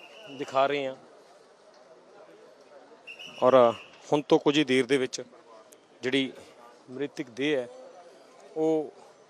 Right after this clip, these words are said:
ਇਸ ਜਗ੍ਹਾ ਤੋਂ ਲੈ ਕੇ ਜਾਣਗੇ ਉਹਨਾਂ ਦੇ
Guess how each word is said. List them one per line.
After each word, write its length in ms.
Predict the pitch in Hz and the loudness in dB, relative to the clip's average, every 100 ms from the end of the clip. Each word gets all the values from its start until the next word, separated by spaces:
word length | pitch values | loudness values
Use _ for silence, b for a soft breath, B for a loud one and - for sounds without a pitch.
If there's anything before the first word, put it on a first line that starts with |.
| - - | -20 -8
ਇਸ 160 | 143 123 | -6 -2
ਜਗ੍ਹਾ 200 | 139 139 | 0 0
ਤੋਂ 220 | 147 135 - - - - - - - - - - - | -2 -8 -10 -20 -20 -20 -20 -20 -20 -20 -20 -20 -12
ਲੈ 140 | 123 135 | 0 0
ਕੇ 120 | 156 | 2
ਜਾਣਗੇ 300 | 143 139 135 | -2 -2 -2
ਉਹਨਾਂ 180 | 139 139 | -4 -4
ਦੇ 180 | 131 | -4